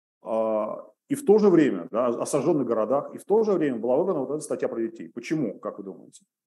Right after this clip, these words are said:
Я уже видел комментарии в духе того, что, ну, дети — это святое, понятно, что детей не простили, а взрослых можно простить. Ничего подобного. Это работает не так. Дети —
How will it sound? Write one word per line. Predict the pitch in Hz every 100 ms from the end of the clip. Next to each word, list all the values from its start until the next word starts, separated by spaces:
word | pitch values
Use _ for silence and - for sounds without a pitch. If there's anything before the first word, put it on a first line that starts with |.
| _ _ _ _ _ _ _ _ _ _ -
Я | 123
уже | 202 190
видел | 190 185
комментарии | 160 151 170 190 156 131
в | 127 117
духе | 156 156
того, | 139 147
что, | 143 131
ну, | 139
дети — | 151 139
это | 120 113
святое, | 117 185 214 -
понятно, | 127 120
что | - 113
детей | 120 127
не | 107
простили, | 107 107 - 196 180
а | 113
взрослых | 104 120 - -
можно | 104 101 98
простить. | 113 104 -
Ничего | 120 117 175
подобного. | 123 92 - _
Это | 110 107
работает | 131 135 120 -
не |
так. | 113 - _ _ _ _ _ _ _ _ _ _ _ -
Дети — | - 208 233